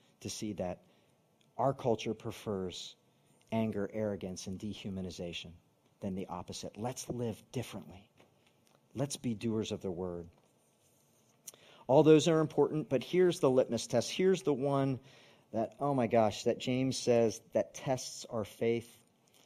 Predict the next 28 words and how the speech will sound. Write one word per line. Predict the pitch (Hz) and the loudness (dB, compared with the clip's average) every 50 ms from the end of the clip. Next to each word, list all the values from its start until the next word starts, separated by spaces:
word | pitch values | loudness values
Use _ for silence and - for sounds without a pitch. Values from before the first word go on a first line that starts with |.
| _ _ _ _ _ _ _ - | _ _ _ _ _ _ _ -4
and | 110 110 | -2 -2
it's, | 107 - - - - - - _ _ - | -2 -4 -6 -10 -12 -14 -18 _ _ -6
it's | 117 110 - - | -4 -4 -4 -2
so | - 131 123 | 0 0 0
challenging. | 117 - - 110 104 98 95 92 85 87 82 82 82 _ _ _ _ _ _ _ _ _ _ _ _ _ _ _ - - | 0 -2 -4 -4 -4 -4 -6 -8 -10 -10 -12 -14 -16 _ _ _ _ _ _ _ _ _ _ _ _ _ _ _ -20 -20
Hear | - - 160 151 147 | -6 0 4 4 4
it | 135 131 | 4 4
again | 113 120 113 113 110 | 4 4 2 2 2
from | - - 120 107 95 | 0 -2 -4 -4 -2
verse | 113 107 101 - | -2 -2 -2 -2
twenty-seven. | - - - 107 104 98 - - 101 90 95 95 | -4 -4 -4 -4 -4 -4 -2 -2 -2 -2 -2 -4
It'll | 98 98 98 | -4 -4 -6
appear | 92 - - 104 98 92 | -6 -6 -4 -4 -2 -2
on | 90 92 | -2 -4
the | 90 | -4
screen. | - - - - 101 95 95 90 82 - - - - - - _ _ _ _ _ _ _ _ _ _ _ _ _ _ _ _ _ _ _ _ _ _ _ _ _ _ _ | -6 -6 -6 -4 -4 -4 -4 -6 -8 -12 -16 -20 -20 -20 -20 _ _ _ _ _ _ _ _ _ _ _ _ _ _ _ _ _ _ _ _ _ _ _ _ _ _ _
"Religion | 135 135 143 143 160 175 185 165 180 196 185 175 | 2 4 6 6 8 6 6 6 4 4 4 4
that | 165 151 143 135 | 4 2 2 2
is | 117 - - - | 0 -2 -6 -10
pure | - - - - 135 123 107 95 85 78 76 - - _ _ _ _ _ _ _ _ _ _ _ _ _ _ _ - _ _ - | -10 -8 -6 -4 -2 -2 -2 -2 -4 -6 -10 -16 -20 _ _ _ _ _ _ _ _ _ _ _ _ _ _ _ -20 _ _ -4
and | 117 117 | -2 -2
undefiled | 120 - 127 127 123 117 120 - - - 107 101 104 104 104 104 104 92 104 - - - | 0 0 -2 0 0 0 0 0 0 0 2 2 2 2 2 0 -2 -4 -8 -14 -10 -6
before | - 113 - - - 113 107 92 | -4 -4 -4 -2 -2 -2 -2 -2
God | 85 113 110 110 107 107 92 | 0 0 2 2 2 0 0
the | 110 | -4
Father | 104 - - 101 92 92 92 95 92 95 92 - _ | -6 -4 -2 -2 -2 0 -2 -2 -4 -4 -6 -8 _
is | 107 95 90 82 - | -6 -6 -6 -6 -8
this." | - 92 85 80 - - - - - | -8 -6 -6 -8 -8 -12 -16 -18 -20